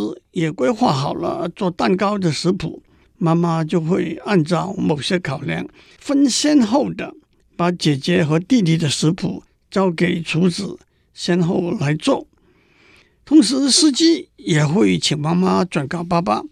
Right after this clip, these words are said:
在车上不要抽烟，厨子也会请妈妈转告姐姐东坡肉吃多了会发胖。换句话说，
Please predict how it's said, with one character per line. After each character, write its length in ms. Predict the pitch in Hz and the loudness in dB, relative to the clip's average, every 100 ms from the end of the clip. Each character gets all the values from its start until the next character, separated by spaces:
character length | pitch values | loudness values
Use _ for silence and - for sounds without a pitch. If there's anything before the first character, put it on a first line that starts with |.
| _ _ _ | _ _ _
在 140 | - 147 | -4 -2
车 220 | - 208 | 0 0
上 440 | 226 196 180 175 - | 0 -2 -6 -10 -6
不 120 | 180 | -2
要 160 | 185 151 | 0 -2
抽 220 | - 170 | -2 0
烟， 240 | 185 262 - _ _ _ - | 0 -2 -6 _ _ _ -10
厨 220 | - 269 | 0 2
子 340 | 202 190 175 165 | 2 2 4 2
也 160 | 160 | -2
会 160 | 160 180 | 0 2
请 200 | 170 160 | 2 2
妈 160 | 165 | 2
妈 300 | 170 170 180 185 | 4 2 2 0
转 220 | - 147 | -2 -2
告 240 | 160 156 | -2 -2
姐 200 | 143 139 | -2 -2
姐 260 | 127 101 - _ _ _ - | -2 -4 -6 _ _ _ 0
东 180 | 180 180 | 2 4
坡 200 | 180 185 | 2 2
肉 220 | 196 170 | 2 0
吃 200 | - 160 | 0 0
多 200 | 165 160 | 0 0
了 220 | 170 170 | -2 -4
会 200 | 180 180 | -4 -4
发 200 | 156 - | -2 -4
胖。 260 | 160 240 220 - _ _ _ _ _ | -2 -2 -4 -14 _ _ _ _ _
换 240 | - 381 | 0 2
句 140 | 262 302 | 4 4
话 180 | 269 | 2
说， 300 | 233 277 302 | 2 0 -4